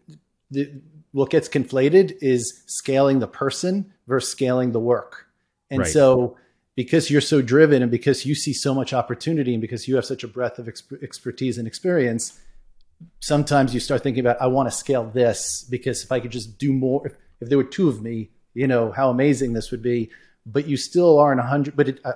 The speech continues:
Speaker 1: I'm trying to get a sense of how sure you are of what it is that you're scaling.
Speaker 2: Right. Um, so on the consulting side, uh, I am sure of what can scale, and that is the data analytics component.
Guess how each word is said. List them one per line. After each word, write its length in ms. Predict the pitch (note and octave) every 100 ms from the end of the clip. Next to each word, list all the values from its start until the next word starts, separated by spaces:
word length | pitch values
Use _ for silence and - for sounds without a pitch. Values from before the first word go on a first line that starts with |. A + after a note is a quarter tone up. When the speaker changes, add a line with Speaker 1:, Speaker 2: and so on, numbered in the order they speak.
| C#3
Speaker 1:
I'm 100 | C3+
trying 200 | - C#3+
to 40 |
get 120 | C3+
a 20 | B2
sense 260 | D3 B2+
of 100 | A#2
how 260 | - C#3 C3+
sure 340 | - - C3
you 220 | C#3+ D#3 D#3+
are 300 | E3 E3 - _ _
of 160 | C3+ A2+
what 460 | A2+ A2 A#2 C#3 B2
it 100 | A2
is 260 | G2 G2
that 120 | B2+
you're 120 | B2+ A2+
scaling. 500 | - A#2+ G#2+ G2+ G2+ _ _ _ _ _ -
Speaker 2:
Right. 240 | G#2+ F#2+ - _ _ _ _ _ _ _ - -
Um, 440 | G#2 G2+ G2 F#2
so 180 | - D3
on 80 | C3
the 60 | B2
consulting 420 | A#2 C3 A#2+ A2
side, 360 | G#2+ G#2 F#2 - _ _ _ _ _ -
uh, 480 | G2 F#2 F2 E2 E2 _ _ _ _ -
I 140 | A2+
am 240 | A2 B2+ B2
sure 280 | - A#2 G#2+
of 140 | F#2+
what 240 | G2+ F#2+
can 220 | - F#2+ F2
scale, 360 | - F2 G2
and 140 | G2 G2+
that 160 | F#2+
is 140 | F#2 F2
the 100 | F2+
data 240 | F#2+ F2+
analytics 460 | F2 E2+ F2 E2+ -
component. 440 | F2 F2 E2 D#2